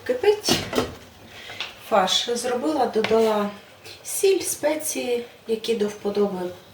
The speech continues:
перчик чорний молотий. Так. А, так. Вже виключати.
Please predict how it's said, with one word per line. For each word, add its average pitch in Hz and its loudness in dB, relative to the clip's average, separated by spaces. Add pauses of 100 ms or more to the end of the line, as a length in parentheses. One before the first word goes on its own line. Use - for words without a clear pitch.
перчик 277 2 (320)
чорний 233 -4 (180)
молотий. 220 0 (1120)
Так. 185 -8 (1400)
А, 320 4 (320)
так. - -8 (920)
Вже 180 2 (100)
виключати. - -4